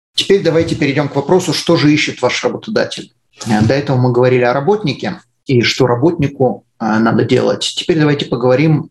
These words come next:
как работодатель смотрит на всю эту ситуацию о найме работников. Все, что ваши работодатели ищут, э, можно свести к одному простому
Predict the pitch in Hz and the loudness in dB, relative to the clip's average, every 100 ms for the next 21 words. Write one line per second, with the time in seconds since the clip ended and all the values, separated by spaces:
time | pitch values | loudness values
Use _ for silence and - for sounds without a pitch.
0 | _ 135 127 - 113 120 127 135 123 - | _ -6 -6 -8 -10 -6 -4 -4 -6 -10
1 | 117 113 104 - - 120 117 113 - 139 | -8 -8 -8 -8 0 -2 0 -6 -2 -2
2 | 151 151 135 117 107 - - - _ 135 | -2 -2 0 0 -2 -10 -20 -20 _ -2
3 | 127 120 117 117 117 98 - _ 123 117 | 0 0 0 0 0 -2 -6 _ -8 -4
4 | 127 - - - - - _ _ - 185 | -4 -4 -4 -6 -10 -12 _ _ 0 0
5 | 180 170 156 156 139 120 113 127 131 - | 2 0 0 0 -2 -2 -2 0 0 0
6 | 131 196 - - - - - _ - 120 | 0 2 2 0 -4 -8 -20 _ -6 -4
7 | 113 127 156 147 131 - 127 - 156 156 | 0 0 0 0 -4 -2 -4 0 0 0
8 | 117 123 135 143 127 - _ _ 120 - | -2 0 0 0 -2 -8 _ _ -6 -4
9 | - 127 120 101 | 0 0 0 -4